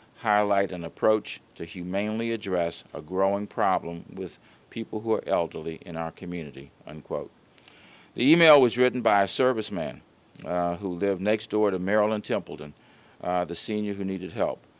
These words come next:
And I want to thank Joby, uh, Gorchoff, uh, who is the volunteer from the, uh, Tails High Cat Rescue Group, who helped Missus Templeton. Uh, both, and both of them,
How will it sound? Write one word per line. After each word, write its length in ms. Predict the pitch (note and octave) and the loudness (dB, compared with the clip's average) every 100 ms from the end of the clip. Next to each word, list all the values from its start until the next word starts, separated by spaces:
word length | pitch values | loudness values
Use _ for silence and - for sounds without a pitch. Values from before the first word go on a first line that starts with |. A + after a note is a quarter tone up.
| _ _ _ - | _ _ _ -12
And 220 | F#2+ F#2+ | -6 -2
I 40 | F#2+ | -2
want 260 | A#2 A#2 | 0 0
to 40 | G2+ | 0
thank 380 | - A2+ F#2 | 0 0 -2
Joby, 500 | F2+ G#2+ G#2 G#2 G2+ - - | 0 0 2 -2 -4 -12 -8
uh, 280 | F2 E2+ E2+ | -4 -2 -2
Gorchoff, 680 | G#2+ - - F2+ G#2 - _ _ _ - | 0 0 2 2 0 -4 _ _ _ -14
uh, 840 | D2+ E2 E2 E2 E2 E2 D#2+ D2+ B1 G2 | -6 -4 -2 -2 -2 -2 -2 -4 -8 -10
who 100 | G2+ | -10
is 100 | D#2+ | -10
the 80 | D#2+ | -4
volunteer 680 | G2 F#2+ F#2 - A2+ G2 G#2 _ | 0 0 -2 -6 -4 -4 -6 _
from 280 | - F2 E2+ | -14 -12 -8
the, 220 | E2+ E2 | -8 -6
uh, 160 | D#2+ D2+ | -8 -10
Tails 540 | - G#2+ G2 F#2+ F2+ - _ _ _ | -4 -2 0 0 -4 -8 _ _ _
High 500 | - G2 F#2 F2+ - _ - | -2 2 2 2 -4 _ -18
Cat 300 | - G#2+ - | -2 -2 -2
Rescue 440 | F#2 G#2 - - E2+ | -4 -4 -4 -8 -10
Group, 300 | D#2+ F2 F2+ _ _ _ _ | -4 -6 -6 _ _ _ _
who 140 | A2+ G#2 | -10 4
helped 340 | A2+ G#2+ - | 4 4 0
Missus 300 | F#2+ F2 F2+ | -8 -8 -12
Templeton. 680 | - F#2 F2+ E2+ F#2+ E2+ D#2+ | -8 -8 -8 -12 -8 -8 -10
Uh, 580 | - E2 E2 E2 D#2+ D#2+ D2 - | -8 -6 -4 -4 -4 -8 -14 -2
both, 320 | G#2 G2 - G2 - | 0 0 -8 -20 -18
and 180 | A1+ G#1+ F2 | -18 -16 4
both 200 | A#2+ A2 | 4 4
of 100 | F2 | -6
them, 220 | E2+ E2 | -6 -6